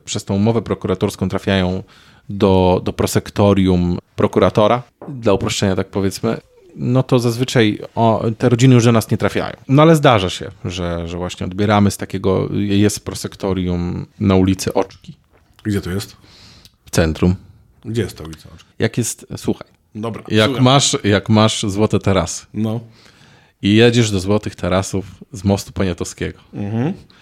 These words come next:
Speaker 1: to za Złotymi Tarasami skręcasz w lewo. Tam jest takie duże skrzyżowanie. Nie pamiętam,
Speaker 2: Tak.
Speaker 1: jak ono tam się nazywa, jak ulicy.
Speaker 2: Czy rondo czterdziestolatka?
Speaker 1: Tak. I tam trzeba skręcić w lewo,
Speaker 2: Mhm.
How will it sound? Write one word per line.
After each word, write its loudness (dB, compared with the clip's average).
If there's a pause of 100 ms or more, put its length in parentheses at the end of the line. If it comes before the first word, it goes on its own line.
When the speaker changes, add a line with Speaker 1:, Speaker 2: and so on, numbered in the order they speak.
(360)
Speaker 1:
to 4
za 4
Złotymi 2
Tarasami 0
skręcasz -4
w -8
lewo. -4
Tam -6
jest -8
takie -10
duże -4
skrzyżowanie. -4
Nie -4
pamiętam, -4
Speaker 2:
Tak. -8
Speaker 1:
jak -10
ono -8
tam -14
się -8
nazywa, -6 (120)
jak -20
ulicy. -8
Speaker 2:
Czy -2
rondo 2
czterdziestolatka? -4 (440)
Speaker 1:
Tak. 0 (460)
I 2
tam 2
trzeba 2
skręcić -4
w -4
lewo, 2
Speaker 2:
Mhm. -8